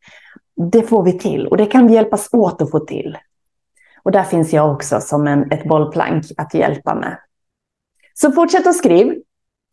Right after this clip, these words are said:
Vad är din största utmaning? Du som ser videon får jättegärna även dela det till mig, för det är jag nyfiken på att höra. För då kan jag ju också planera för att hjälpa dig komma över det hindret.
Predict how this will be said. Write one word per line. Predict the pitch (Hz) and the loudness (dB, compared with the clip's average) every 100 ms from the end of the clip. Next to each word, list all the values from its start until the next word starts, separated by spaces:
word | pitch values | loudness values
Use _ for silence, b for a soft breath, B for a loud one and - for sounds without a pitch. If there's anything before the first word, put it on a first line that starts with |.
| _ _ - | _ _ -2
Vad | 196 208 208 | 2 2 2
är | 185 180 | 0 0
din | 170 170 165 160 | 2 0 0 -2
största | - 165 165 | -2 -2 0
utmaning? | 170 165 165 156 180 262 | -2 0 -2 0 4 4
Du | 208 | 4
som | 208 202 | 0 -4
ser | - 196 180 175 180 | -2 0 0 0 -2
videon | 175 160 175 220 554 - | -2 -2 0 0 0 -2
får | 320 | -2
jättegärna | 302 311 262 226 226 208 | -2 -2 -2 -2 -2 -2
även | 185 185 180 - | -2 -4 -6 -6
dela | 175 165 160 | -2 0 0
det | 156 160 277 - - | -2 -2 0 0 0
till | 165 | -4
mig, | - - - | -2 -6 -6
för | - | -2
det | 202 | -2
är | |
jag | 185 | 0
nyfiken | 190 160 208 - 156 | -4 0 -2 -2 -4
på | - | -2
att | - - _ _ _ _ _ - | -2 -4 _ _ _ _ _ -2
höra. | 294 - - 254 - | 0 2 2 2 -2
För | - | -2
då | 202 | -2
kan | 208 214 | 0 2
jag | 190 | 4
ju | 190 | 4
också | 185 - 180 | 2 0 -6
planera | - 190 190 262 214 | -4 0 2 4 2
för | 180 165 | 0 0
att | 156 156 - - 160 | 0 -4 -10 -12 -4
hjälpa | 170 151 156 185 | -2 -2 -2 0
dig | 156 151 147 | 2 2 0
komma | - 151 151 - - | -2 -4 -4 -4 -2
över | - - | 0 -2
det | - | -2
hindret. | - 311 226 - - | -2 0 0 -2 -6